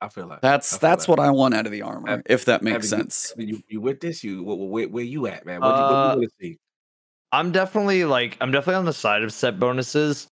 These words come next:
Speaker 1: Mm-hmm.
Speaker 3: I'm still very much on the, like, there's still that part of my brain that, like, set bonuses are fantastic, and I think it'd actually create good build variety. It would actually make people, like, step out of their shell as far as, like, transmog. Like, transmog you can enjoy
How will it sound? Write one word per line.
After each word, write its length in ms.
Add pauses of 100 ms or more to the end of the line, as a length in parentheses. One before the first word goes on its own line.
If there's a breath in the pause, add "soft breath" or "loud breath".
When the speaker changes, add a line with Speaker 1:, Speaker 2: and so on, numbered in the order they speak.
(240)
Speaker 1:
Mm-hmm. 180
Speaker 3:
I'm 180
still 560
very 480
much 340
on 240
the, 260
like, 340 (440)
there's 260
still 280
that 260
part 200
of 60
my 140
brain 460
that, 180
like, 280 (680)
set 300
bonuses 460
are 140
fantastic, 760
and 100
I 60
think 180
it'd 220
actually 360
create 340
good 240
build 260
variety. 400
It 40
would 120
actually 380
make 240
people, 260
like, 200
step 300
out 120
of 80
their 100
shell 400
as 100
far 220
as, 140
like, 180
transmog. 600
Like, 180
transmog 520
you 120
can 120
enjoy 580